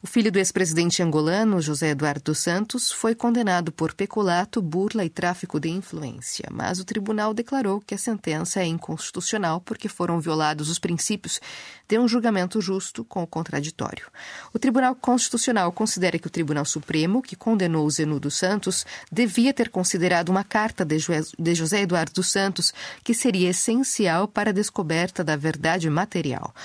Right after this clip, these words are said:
O Supremo desvalorizou-a, citando a falta de autenticação da assinatura e proce-, e procedimento de envio.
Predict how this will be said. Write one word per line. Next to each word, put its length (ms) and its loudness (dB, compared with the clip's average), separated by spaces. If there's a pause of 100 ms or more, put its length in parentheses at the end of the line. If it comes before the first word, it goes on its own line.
(240)
O 80 -2
Supremo 520 2
desvalorizou-a, 960 2
citando 440 0
a 40 -2
falta 400 0
de 220 0
autenticação 840 0
da 100 0
assinatura 600 0 (340)
e 60 -4
proce-, 460 0 (100)
e 80 -2
procedimento 1040 0
de 240 0
envio. 540 -4